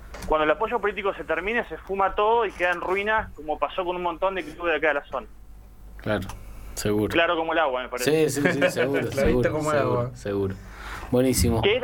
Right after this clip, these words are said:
Speaker 1: es una lástima, porque a la mayoría de los clubes de la zona, si no tienen, creo que salvo Independiente ahora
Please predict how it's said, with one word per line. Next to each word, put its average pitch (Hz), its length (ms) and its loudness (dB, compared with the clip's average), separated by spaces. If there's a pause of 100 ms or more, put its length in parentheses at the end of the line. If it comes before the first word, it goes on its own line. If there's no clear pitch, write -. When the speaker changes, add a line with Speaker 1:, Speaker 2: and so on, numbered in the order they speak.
(100)
Speaker 1:
es 240 80 4
una 226 160 2
lástima, 202 480 -2
porque 170 220 -4
a 165 40 0
la 165 80 -2
mayoría 190 380 -4
de 240 60 -2
los 220 120 -6
clubes 226 260 -2
de 190 80 0
la 180 60 -6
zona, 247 360 -4
si 190 60 -14
no 202 100 -6
tienen, 196 240 -6 (300)
creo 254 260 2
que 208 100 -8
salvo 254 260 -2
Independiente 214 800 -2
ahora 214 560 2